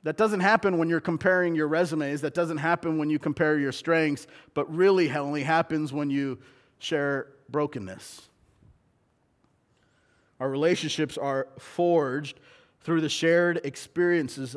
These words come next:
of our brokenness. And I'm convinced that life's greatest breakings will often lead to God's greatest blessings.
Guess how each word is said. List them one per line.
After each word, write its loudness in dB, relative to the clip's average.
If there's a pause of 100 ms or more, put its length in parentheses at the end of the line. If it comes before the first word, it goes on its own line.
of -6
our -4
brokenness. -8 (1040)
And 0
I'm 2
convinced 0
that 0
life's 0
greatest 0
breakings -2 (340)
will 0
often 2
lead -2 (260)
to -4
God's 0 (120)
greatest -2 (100)
blessings. -8